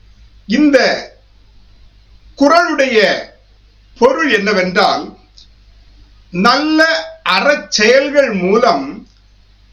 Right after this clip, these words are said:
தமது குடும்பத்திற்கு மேன்மையை கொண்டு வரும் மனைவி இல்லாதவர்களுக்கு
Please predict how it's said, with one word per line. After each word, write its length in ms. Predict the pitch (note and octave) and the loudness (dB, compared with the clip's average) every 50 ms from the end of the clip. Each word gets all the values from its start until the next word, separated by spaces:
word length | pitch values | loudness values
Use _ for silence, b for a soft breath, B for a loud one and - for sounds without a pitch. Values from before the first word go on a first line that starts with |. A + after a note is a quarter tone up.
| _ | _
தமது 540 | - G3 G3+ A#3 B3+ C4 C4 B3+ A#3 - - | -2 0 0 2 2 0 0 -2 -4 -6 -6
குடும்பத்திற்கு 1300 | - A#3+ B3+ D4+ D#4 E4 D#4+ D#4 C#4+ C4+ - - C4+ B3 G3+ G3 - - - - - - F4 - - - - _ _ _ _ _ | -4 -4 -2 -2 -2 -2 -2 -4 -4 -6 -6 -8 -8 -8 -8 -10 -8 -4 -4 -2 -2 -2 -4 -6 -10 -14 -20 _ _ _ _ _
மேன்மையை 1080 | - D#3+ E3 F#3 G3+ A#3 B3+ C#4+ D4+ D#4 D#4+ D#4 D4+ D4+ D4+ D4 D4+ D#4 D#4 D#4 - - | -14 -8 -4 0 0 2 2 2 0 -2 -2 -2 -2 0 0 0 -2 -4 -4 -6 -6 -2
கொண்டு 380 | - A#3+ B3 B3 A#3+ C4 B3 | 0 0 0 0 0 -2 0
வரும் 440 | A#3+ A#3 A#3+ A3+ A3+ G#3 E3+ B2+ B2 | 2 2 0 0 -2 -4 -6 -8 -6
மனைவி 760 | C3+ D3+ E3+ F#3+ A3+ B3+ B3+ C4 A3+ F3+ C3 - - - - _ _ _ _ - _ - _ _ _ - | -4 -2 0 0 0 -2 -2 -2 -2 -4 -4 -6 -8 -12 -18 _ _ _ _ -20 _ -20 _ _ _ -16
இல்லாதவர்களுக்கு 1400 | - C#3 D#3+ F#3+ A3+ B3 C4 B3+ C4+ C#4 C4+ C4 A3+ G#3+ F#3 F3 E3+ E3+ E3+ - - - - D4 B3 - - - - | -10 -6 -4 -2 0 2 2 2 2 2 2 2 0 0 0 -2 -2 -2 -4 -6 -6 -4 -2 0 0 0 -2 -6 -12